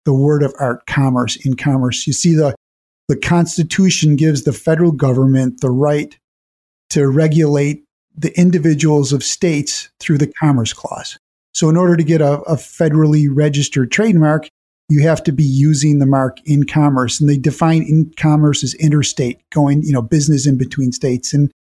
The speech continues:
you know, now with the internet, you put something on the internet, the minute you have a website, you're interstate, you're inter the world, you know, you're, you're throughout the whole world. So that usually isn't a problem. And then it probably takes them two to five months just to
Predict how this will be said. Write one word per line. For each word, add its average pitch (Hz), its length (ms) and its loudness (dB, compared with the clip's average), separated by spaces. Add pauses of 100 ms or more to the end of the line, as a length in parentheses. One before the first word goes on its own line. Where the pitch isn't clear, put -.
(200)
you 175 60 2
know, 165 120 2
now 170 200 2
with 156 140 0
the - 140 -10
internet, 156 400 2
you 147 80 0
put 143 180 -2
something 151 340 0
on 143 160 2
the 135 140 0 (340)
internet, 151 400 2
the 143 80 0
minute 147 360 2
you 139 100 -2
have 131 120 -2
a 123 40 0
website, 131 480 -2
you're 123 260 -2
interstate, 127 680 -2
you're 120 260 -2
inter 127 240 0
the 110 60 -10
world, 127 420 -2
you 127 80 -2
know, 123 60 -2
you're, 127 280 0
you're 127 140 -6
throughout 127 360 -4
the 120 80 -18
whole 120 180 -12
world. 120 300 -12 (380)
So - 140 -6
that 165 160 0
usually 151 340 2
isn't 135 200 -2
a 127 80 0
problem. 123 460 -2
And 143 120 2
then 156 180 2 (500)
it 175 180 -4
probably 208 280 0
takes - 320 -4
them 143 260 2
two 202 220 2
to 214 80 2
five 175 300 0
months 139 340 0
just - 300 -4
to 147 140 -4